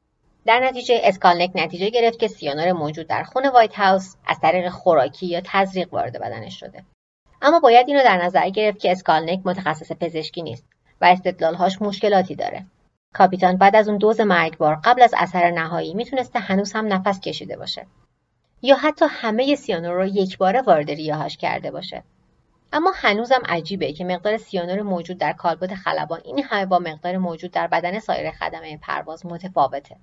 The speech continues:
یه مورد دیگه هم هست که ممکنه در راستای تقویت فرضیه اسکالنک باشه. یک تک خط در گزارش اف بی آی در مورد سانحه. شروع نقل قول. افسر مبارزه با مواد مخدر حاضر در پرواز توسط مأموران مصاحبه شد.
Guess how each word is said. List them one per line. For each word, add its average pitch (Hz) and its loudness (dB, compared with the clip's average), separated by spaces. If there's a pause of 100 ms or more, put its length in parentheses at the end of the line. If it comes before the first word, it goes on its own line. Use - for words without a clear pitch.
(520)
یه 240 0
مورد 269 4
دیگه 208 0
هم 214 -6
هست 190 -2
که 175 -8
ممکنه 170 -8
در 170 0
راستای 170 -2
تقویت 160 -2
فرضیه 165 -2
اسکالنک 139 -4
باشه. - -14 (460)
یک 285 -2
تک 160 -2
خط 202 -2
در 175 4
گزارش 170 -6
اف 185 -6
بی 175 -4
آی 240 2
در 180 2
مورد 170 -8
سانحه. 170 -10 (220)
شروع 165 2
نقل 160 -2
قول. - -8 (640)
افسر 254 2
مبارزه 180 0
با 175 0
مواد 180 -2
مخدر 180 -2
حاضر 165 -2
در 170 -8
پرواز 139 -6
توسط 180 -4
مأموران 160 -8
مصاحبه 175 -8
شد. - -20